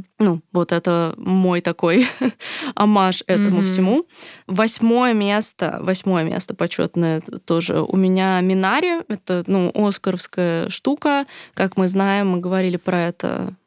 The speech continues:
Speaker 1: когда говорили про "Оскар". И это такой feel-good movie. Он очень такой прям тёплый, он, но при этом он, э, трогательный, такой проникновенный. И прям, ну и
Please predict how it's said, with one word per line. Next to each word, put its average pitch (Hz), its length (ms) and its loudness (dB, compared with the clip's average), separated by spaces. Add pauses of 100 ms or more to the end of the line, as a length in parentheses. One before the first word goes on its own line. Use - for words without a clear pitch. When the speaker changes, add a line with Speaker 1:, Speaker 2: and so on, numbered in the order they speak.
Speaker 1:
когда 170 160 0
говорили 170 300 0
про 185 240 -4
"Оскар". 254 340 -4 (680)
И 208 460 2
это 240 180 2
такой 294 260 0
feel-good 202 560 0
movie. 185 560 0 (420)
Он 208 200 2
очень 220 320 0
такой 190 400 0
прям 170 500 -2 (140)
тёплый, 185 1000 0
он, 180 600 2
но 208 120 0
при 208 120 2
этом 208 140 0
он, 214 160 2 (100)
э, 202 280 2
трогательный, 190 760 2
такой 190 280 0
проникновенный. 180 1080 0
И 185 240 0
прям, 190 440 2
ну 240 180 4
и 190 240 2